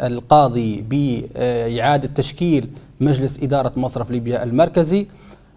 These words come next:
آه، وأيضًا الاجتماعات التي، آه، تدور، آه، أو دارت خلال الساعات القليلة الماضية،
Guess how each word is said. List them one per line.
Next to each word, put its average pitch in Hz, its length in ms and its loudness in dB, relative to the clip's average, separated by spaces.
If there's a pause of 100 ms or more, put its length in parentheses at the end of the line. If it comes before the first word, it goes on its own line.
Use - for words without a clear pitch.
آه، 143 200 0
وأيضًا 175 640 6
الاجتماعات 165 720 2
التي، 165 640 2
آه، 143 760 2
تدور، 165 840 4
آه، 135 280 0
أو 147 200 8
دارت 160 360 10
خلال 147 220 4
الساعات 147 420 4
القليلة 156 600 4
الماضية، 151 720 6